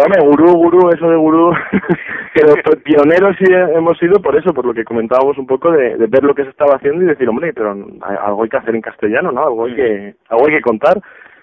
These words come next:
Speaker 1: Y en esas, en esas estamos, ¿no? Y animando, sobre todo lo importante es que la gente se anime a hacer podcast,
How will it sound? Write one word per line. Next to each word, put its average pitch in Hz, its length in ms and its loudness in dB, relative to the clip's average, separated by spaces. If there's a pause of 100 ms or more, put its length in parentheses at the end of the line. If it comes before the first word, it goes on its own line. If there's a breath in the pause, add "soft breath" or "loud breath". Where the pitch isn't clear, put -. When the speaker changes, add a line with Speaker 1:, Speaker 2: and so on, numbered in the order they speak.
(160 loud breath)
Speaker 1:
Y 123 100 -2
en 117 100 2
esas, 123 380 0
en 117 140 -6
esas 113 220 -10
estamos, 117 380 -4
¿no? 156 180 -14
Y 135 80 -2
animando, 120 480 0
sobre 107 180 -4
todo 139 180 2
lo 151 100 2
importante 139 340 -2
es - 60 -12
que 135 80 -4
la 120 60 -2
gente 127 240 -6
se 117 100 -6
anime 117 240 -6
a 101 60 -6
hacer 95 240 -8
podcast, - 320 -14